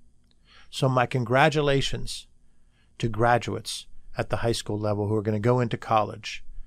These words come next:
and those that are going to marketing for your major, I hope this was of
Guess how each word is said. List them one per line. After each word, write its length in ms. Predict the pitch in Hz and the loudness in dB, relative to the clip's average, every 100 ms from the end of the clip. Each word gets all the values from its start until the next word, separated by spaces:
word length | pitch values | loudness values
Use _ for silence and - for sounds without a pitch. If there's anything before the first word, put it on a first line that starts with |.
| - - | -8 -8
and 140 | - 113 | -2 6
those 220 | 139 131 | 8 8
that 120 | 135 | 4
are 60 | 123 | 4
going 280 | 131 131 117 | 2 2 0
to 120 | 120 | -4
marketing 680 | 117 117 131 - 143 147 131 - | 0 6 6 4 -2 -2 -8 -14
for 180 | - 139 | -8 -2
your 100 | 127 | 0
major, 420 | 131 143 139 156 - _ _ _ _ _ 110 | 2 2 2 -4 -6 _ _ _ _ _ 0
I 60 | |
hope 240 | 98 123 - | 4 4 2
this 200 | 117 113 | -4 -4
was 120 | 104 | -6
of 200 | 95 | -8